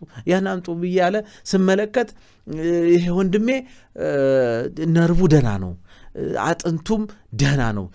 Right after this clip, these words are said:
ስጋው ነው ተቦጭቆ ደም እየፈሰሰ ያለው። ስለዚህ «ለምንድን ነው መቶ ሺህ ብር ይሄን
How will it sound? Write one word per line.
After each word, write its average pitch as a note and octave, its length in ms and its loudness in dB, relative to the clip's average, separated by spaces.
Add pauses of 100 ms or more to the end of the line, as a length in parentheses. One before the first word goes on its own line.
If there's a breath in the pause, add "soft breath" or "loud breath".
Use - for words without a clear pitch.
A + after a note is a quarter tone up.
(180 loud breath)
ስጋው G3 400 0
ነው C3+ 160 0
ተቦጭቆ A#2+ 500 -8 (300 loud breath)
ደም D3 180 -2
እየፈሰሰ A#2 520 -6
ያለው። F2+ 200 -10
ስለዚህ D4+ 300 -4 (300 loud breath)
«ለምንድን B3+ 420 0
ነው A#3+ 100 -2
መቶ F#3+ 240 -4
ሺህ D#3 160 -2
ብር C#3 180 0
ይሄን D3 260 -4